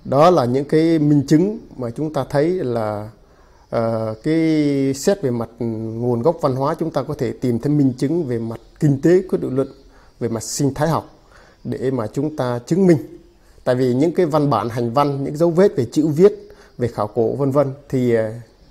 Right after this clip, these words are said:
chúng ta đã bị kẻ thù tàn phá và xóa sạch rồi. Cho nên là chúng ta phải cố gắng tìm những cái minh chứng khác. Ờ, cảm ơn quý vị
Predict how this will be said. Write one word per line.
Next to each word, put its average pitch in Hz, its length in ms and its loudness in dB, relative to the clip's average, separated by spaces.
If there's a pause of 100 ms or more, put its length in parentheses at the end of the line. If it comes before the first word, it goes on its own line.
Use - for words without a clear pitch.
(320)
chúng 160 180 0
ta 139 180 0
đã 135 140 0
bị 151 160 0 (100)
kẻ 104 220 -2
thù 113 320 -4 (100)
tàn 113 200 -4
phá 156 320 -2 (260)
và 117 80 -10
xóa 165 220 -2
sạch - 220 -10
rồi. 117 180 -2 (400)
Cho 127 60 0
nên 131 200 2
là 120 80 -2
chúng 151 220 -6
ta 123 160 -6
phải 107 220 -10 (200)
cố 147 140 0
gắng 156 280 -2
tìm 113 280 -2
những 123 120 -6
cái 147 100 -4
minh 123 240 -2
chứng 160 140 -8
khác. 165 260 -6 (1300)
Ờ, 113 340 0
cảm 143 180 2
ơn 139 140 2
quý 151 100 0
vị 147 240 -2